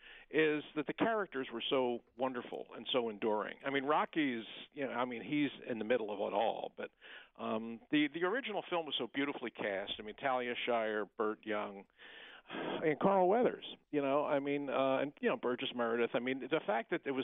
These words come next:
such a wonderful cast, um, you just loved all those people, and you kept wanting to follow their story. Uh, and uh, I think that, you know, Rocky obviously was the, was the centerpiece, but, I mean,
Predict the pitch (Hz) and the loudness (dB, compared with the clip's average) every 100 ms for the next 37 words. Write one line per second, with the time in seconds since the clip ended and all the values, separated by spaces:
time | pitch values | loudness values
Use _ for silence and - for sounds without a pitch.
0 | - 170 123 123 160 156 - - 147 135 | 0 2 2 0 0 -4 -8 -4 0 2
1 | 98 92 - - _ _ - - - 123 | 2 0 -6 -8 _ _ -20 -12 0 4
2 | 127 127 127 123 156 180 151 156 196 143 | 6 4 2 2 4 4 4 2 2 2
3 | 139 143 139 - 202 - - _ - 135 | 2 0 -2 -2 -8 -8 -10 _ -4 -2
4 | 131 127 - 156 - 123 143 160 147 127 | 0 -2 0 -2 -2 -6 -2 -2 -2 0
5 | 131 135 139 131 131 - 156 202 - - | 2 4 4 2 0 2 2 0 -4 -12
6 | _ _ 117 123 117 127 139 135 135 - | _ _ -2 2 4 6 6 4 -2 -14
7 | - - - 110 131 - 135 - 147 151 | -20 -20 -6 2 4 6 4 4 4 4
8 | 135 _ - 135 123 135 - 135 127 120 | 2 _ 0 4 6 4 4 2 2 2
9 | 117 127 117 107 107 107 101 107 - - | -4 -4 -4 -4 -8 -8 -8 -10 -18 -20
10 | - - - 139 117 107 226 262 - 123 | -20 -20 -2 -2 0 0 2 0 -2 -2
11 | 104 - - 131 123 139 131 131 | -2 -6 0 2 2 -2 -2 -4